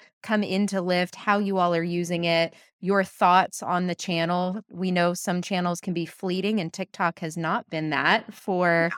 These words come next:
Speaker 1: many marketing teams, uh, and would just love to hear, hear your experience and how you all are using it.
Speaker 2: Yeah, absolutely. So we launched back in twenty twenty-one, and it was kind of just, like, a fun experimental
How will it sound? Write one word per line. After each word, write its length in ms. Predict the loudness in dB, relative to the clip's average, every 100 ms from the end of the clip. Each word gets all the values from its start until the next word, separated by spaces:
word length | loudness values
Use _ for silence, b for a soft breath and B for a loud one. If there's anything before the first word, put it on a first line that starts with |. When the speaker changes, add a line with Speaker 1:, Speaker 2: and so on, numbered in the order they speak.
| -14 _ -4
Speaker 1:
many 400 | 4 6 6 6
marketing 540 | 4 2 -2 -2 -2
teams, 640 | -2 -4 -2 -4 -6 -8 -6
uh, 280 | 0 0 0
and 200 | -4 -4
would 80 | -4
just 240 | -4 -4
love 220 | 0 0 -2
to 60 |
hear, 540 | -6 0 2 2 0 -4 _
hear 300 | -12 -4 -2
your 180 | 2 0
experience 680 | -2 -6 -2 0 -2 -4 -6
and 80 | -6
how 100 | -4
you 140 | -2
all 140 | -2 -2
are 60 |
using 320 | -4 -8 -8 -8
it. 180 | -8 -12 _ _ _ _ _ _ _ _
Speaker 2:
Yeah, 180 | 6 6
absolutely. 600 | 6 0 0 0 0 0
So 200 | 0 0
we 160 | 2 2
launched 320 | 2 0 2
back 160 | 0 0
in 60 |
twenty 240 | -4 -4 -2
twenty-one, 640 | 0 0 2 2 2 -2 0
and 200 | 0 2
it 120 | 0
was 120 | -2
kind 220 | 2 2
of 80 | 2
just, 120 | 0
like, 100 | -2
a 80 | -2
fun 320 | 0 2 4
experimental 760 | 0 -4 -2 2 2 2 -2